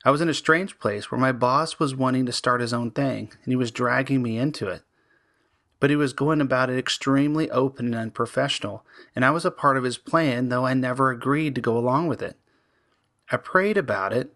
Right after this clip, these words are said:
and considered as-, the strangeness of my position. My conclusion was to pray Proverbs sixteen three, that I commit to the Lord whatever I did, and he'll establish my plans. In this case, the motives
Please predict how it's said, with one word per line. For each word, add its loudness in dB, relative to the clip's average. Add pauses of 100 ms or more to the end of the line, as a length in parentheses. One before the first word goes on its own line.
and -2
considered 0
as-, -4
the -6
strangeness -2
of -2
my -2
position. -4 (640)
My 2
conclusion 0
was 0
to -10
pray 0
Proverbs 0
sixteen -2
three, -6 (360)
that 4
I 2
commit 0
to -2
the 2
Lord 0
whatever 0
I 0
did, -2 (2000)
and -6
he'll 2
establish -2
my -2
plans. -8 (640)
In 2
this 0
case, 0
the 0
motives 0